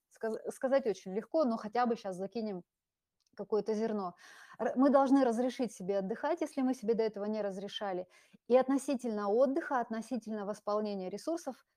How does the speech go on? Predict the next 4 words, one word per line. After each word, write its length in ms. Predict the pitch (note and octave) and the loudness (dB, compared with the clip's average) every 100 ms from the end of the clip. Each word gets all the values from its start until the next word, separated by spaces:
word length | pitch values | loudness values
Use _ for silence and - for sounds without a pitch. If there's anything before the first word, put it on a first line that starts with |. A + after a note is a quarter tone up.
| _ - | _ -6
есть 300 | G3+ A3+ - | -2 -2 0
очень-очень 640 | D4+ F4 - C4+ C4 A#3 A3 | 0 0 0 -2 -2 -4 -6
простое 480 | G#3 G3 - G#3+ F#3 | -8 -6 -2 0 0
правило, 800 | - C4+ D4 C#4+ C4+ C4 C4 | 0 2 4 6 6 4 2